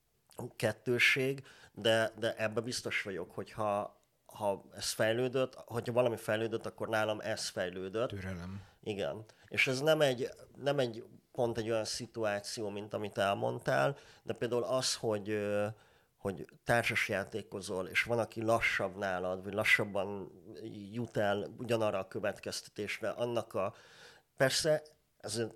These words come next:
Speaker 1: nem akarok álszent lenni, néha kurvára idegesítő, mikor mennél tovább, és valaki még mindig a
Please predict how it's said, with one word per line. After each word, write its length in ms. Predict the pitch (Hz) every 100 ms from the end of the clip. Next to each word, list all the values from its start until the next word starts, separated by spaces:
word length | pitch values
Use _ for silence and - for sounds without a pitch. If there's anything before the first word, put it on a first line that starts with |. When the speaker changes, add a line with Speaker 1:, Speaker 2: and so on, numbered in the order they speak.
| - -
Speaker 1:
nem 180 | 131 135
akarok 360 | 107 110 90 -
álszent 460 | 90 95 107 104
lenni, 320 | 110 110 117 95
néha 340 | 110 110 113
kurvára 460 | - 110 92 82 85
idegesítő, 720 | 80 90 85 - - 104 107
mikor 520 | 104 - 107 101 101 _ - _ _ _
mennél 560 | 127 135 135 120 110
tovább, 520 | - 107 110 135 160 139
és 180 | 117
valaki 380 | 127 143 131 -
még 180 | 123 117
mindig 360 | 123 151 135
a 100 | 113